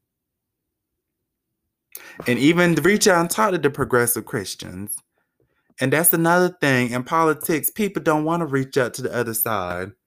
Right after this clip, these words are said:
Everyone's so scared of the other side. The, you know, the left thinks the right is gonna,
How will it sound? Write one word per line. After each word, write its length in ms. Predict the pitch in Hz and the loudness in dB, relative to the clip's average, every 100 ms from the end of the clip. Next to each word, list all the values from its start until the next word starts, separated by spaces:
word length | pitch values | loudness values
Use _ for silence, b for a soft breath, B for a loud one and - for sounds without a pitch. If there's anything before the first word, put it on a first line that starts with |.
| _ _ _ _ | _ _ _ _
Everyone's 500 | - 139 160 151 151 | 0 2 2 2 2
so 160 | 156 156 | 2 2
scared 400 | 151 - 151 156 | 0 0 2 4
of 100 | 143 | 2
the 140 | 113 | 0
other 180 | 110 107 | -2 -4
side. 540 | 110 - 110 101 92 98 b b b | -2 0 2 2 -2 -8 b b b
The, 340 | 104 104 90 107 - - | 0 0 -2 -10 -16 -10
you 140 | 113 123 | -4 0
know, 160 | 113 | 0
the 100 | 104 | 0
left 400 | 104 117 139 139 | 2 2 2 0
thinks 280 | 139 139 139 | 0 2 0
the 80 | 113 | -2
right 280 | 110 139 139 | 0 2 0
is 140 | - | -2
gonna, 420 | 139 135 127 123 | -2 0 0 -2